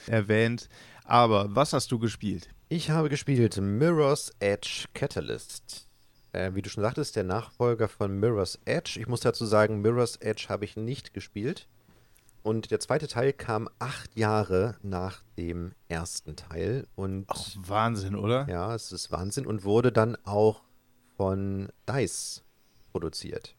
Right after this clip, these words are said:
Speaker 2: im Auftrag von E A.
Speaker 1: Aber das erste, glaube ich, auch schon, oder?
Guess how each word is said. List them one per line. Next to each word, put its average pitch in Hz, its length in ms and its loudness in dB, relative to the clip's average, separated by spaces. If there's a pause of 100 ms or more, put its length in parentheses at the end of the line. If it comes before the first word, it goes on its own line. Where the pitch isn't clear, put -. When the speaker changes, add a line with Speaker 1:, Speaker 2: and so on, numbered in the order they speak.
(100)
Speaker 2:
im 87 120 -10
Auftrag - 460 -4
von 82 280 -8
E 85 140 -8
A. 82 220 -12 (360)
Speaker 1:
Aber 147 160 -2
das 113 120 -6
erste, 135 340 -6
glaube 175 220 -6
ich, 156 100 -8
auch 170 140 -6
schon, 117 240 -6
oder? 135 260 -4